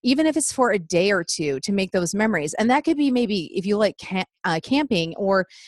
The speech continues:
if you wanna go to an indoor water park if you have younger kids. And, uh, you know, if you live close to the ocean,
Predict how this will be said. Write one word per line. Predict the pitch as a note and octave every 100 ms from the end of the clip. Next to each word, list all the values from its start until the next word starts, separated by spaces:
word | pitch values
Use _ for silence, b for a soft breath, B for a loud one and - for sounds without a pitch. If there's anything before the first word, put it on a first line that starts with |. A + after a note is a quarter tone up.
| B
if | G#3+
you | G#3+
wanna | A3 A3
go | A3 G#3+
to | G3+
an | G#3
indoor | G#3+ G#3 F#3+
water | F#3+ F#3+ F#3
park | E3+ F#3
if | F3
you |
have | E3 E3
younger | D#3 D3+ C#3
kids. | F3 C3 C#3+ - -
And, | F#3+ F3+ F3 - -
uh, | -
you | A3
know, | A3 G3
if | G3+ G3
you | G#3+
live | G#3 C4 B3+
close | - A3 G#3+
to | A3+
the | F3+ -
ocean, | F#3 G3 F#3+ E3